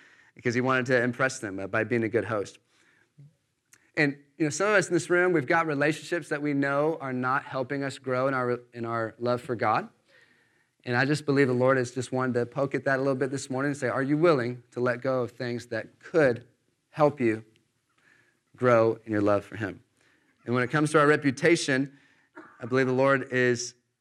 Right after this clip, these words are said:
is really wanting to highlight this. Even as we were praying this morning as a pastoral staff, this was highlighted before I even shared my notes, and we felt like the Lord wanted some of us here to surrender our reputation.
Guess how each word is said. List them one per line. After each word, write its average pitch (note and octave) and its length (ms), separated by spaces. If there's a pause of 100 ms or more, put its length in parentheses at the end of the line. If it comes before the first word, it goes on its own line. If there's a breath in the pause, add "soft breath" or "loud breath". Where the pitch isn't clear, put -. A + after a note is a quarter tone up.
(120)
is G#2+ 220
really D3+ 380
wanting C3 420
to A#2 160
highlight B2 420
this. B2+ 240
Even C#3 160
as C3+ 140
we C#3 80
were B2+ 100
praying C#3 400
this B2 240
morning C3 380
as A#2 240
a A2+ 200
pastoral B2+ 400
staff, B2+ 460
this C3 180
was B2 220 (100)
highlighted C3+ 540
before B2+ 320
I C3+ 60
even B2+ 160
shared C#3 260
my B2+ 140
notes, C3 420 (400 soft breath)
and B2 260
we A#2+ 100
felt C3 180
like B2+ 160
the B2 40
Lord B2+ 160
wanted B2 300 (300)
some C#3 180
of C3 120
us B2 200
here B2 220
to A#2 100
surrender B2+ 320
our A#2 60
reputation. B2 580